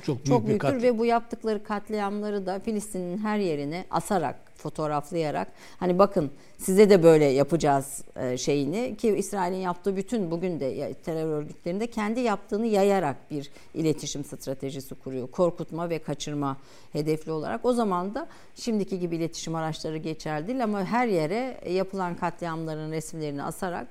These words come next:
Speaker 2: oradaki, e, halkı korkutup topraklarından kaçırarak sonra da orayı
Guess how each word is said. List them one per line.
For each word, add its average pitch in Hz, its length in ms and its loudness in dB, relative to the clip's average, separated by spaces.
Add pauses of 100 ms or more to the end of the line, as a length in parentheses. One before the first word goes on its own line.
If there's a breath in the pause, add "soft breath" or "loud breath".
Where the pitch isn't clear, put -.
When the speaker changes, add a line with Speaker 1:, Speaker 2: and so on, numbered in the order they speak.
(140)
Speaker 2:
oradaki, 190 640 -6 (120)
e, 147 240 -6
halkı 175 520 -2 (300 loud breath)
korkutup 190 600 -2
topraklarından 160 800 -4
kaçırarak - 600 -8
sonra 151 280 -8
da 156 60 -6
orayı 156 400 -4